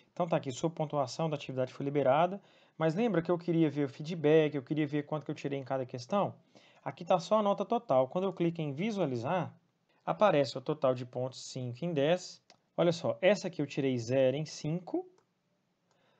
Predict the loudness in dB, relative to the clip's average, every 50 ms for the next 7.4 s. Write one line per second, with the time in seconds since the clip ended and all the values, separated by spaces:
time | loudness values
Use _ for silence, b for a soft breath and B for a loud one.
0 | _ _ 4 6 6 6 6 2 0 -2 -6 -4 -2 0 0 2 2 2 2 0
1 | -2 -4 -4 -2 -4 -2 -2 -2 -4 -6 -4 -4 -4 -2 -4 -6 -10 -8 -4 -4
2 | -2 -2 -2 -2 0 0 0 0 -2 -4 -4 -4 -4 -4 -4 -6 -8 -4 -4 -4
3 | -4 -4 -8 -8 -4 -4 -4 -4 -4 -6 -6 -6 -8 -12 -6 -4 -2 -2 -2 -2
4 | -2 -4 -6 -6 -8 -8 -10 -10 _ b b b b b b b b b b b
5 | 0 0 0 0 -4 -8 -4 -4 -4 -4 -4 -4 -4 -2 -2 -2 -2 -4 -6 -12
6 | -16 -16 -14 -10 -8 -8 -8 -8 -8 -10 -12 -8 -6 -6 -6 -6 -8 -10 -10 -8
7 | -6 -6 -6 -6 -6 -6 -8 -8